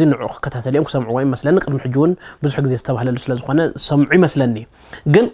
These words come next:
ምስታት ጥርጣረ ኣሎ። ትራንስፓረንሲ ሰብ ይሓትት እዩ። ንመን እየ ዝህቦ? ብትኽክል ይበፅሕ ድዩ? እ፣ ናይ ገቨርንመንት ትራክ ሪከርድ እንታይ እዩ?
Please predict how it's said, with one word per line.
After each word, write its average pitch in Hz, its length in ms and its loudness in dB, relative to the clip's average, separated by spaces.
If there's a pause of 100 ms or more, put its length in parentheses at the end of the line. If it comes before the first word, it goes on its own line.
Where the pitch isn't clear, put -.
(120)
ምስታት 226 380 0
ጥርጣረ - 420 2
ኣሎ። 127 160 2 (120)
ትራንስፓረንሲ 147 600 0 (400)
ሰብ 170 220 2
ይሓትት 139 400 -2
እዩ። 120 120 -6 (680)
ንመን 175 240 6
እየ 170 120 6
ዝህቦ? 135 220 2
ብትኽክል 151 400 -2
ይበፅሕ 151 340 0
ድዩ? 151 160 2 (640)
እ፣ 147 80 0 (420)
ናይ 165 180 4
ገቨርንመንት 165 500 4 (760)
ትራክ 175 260 0
ሪከርድ 147 280 -2
እንታይ - 200 -8
እዩ? 147 120 0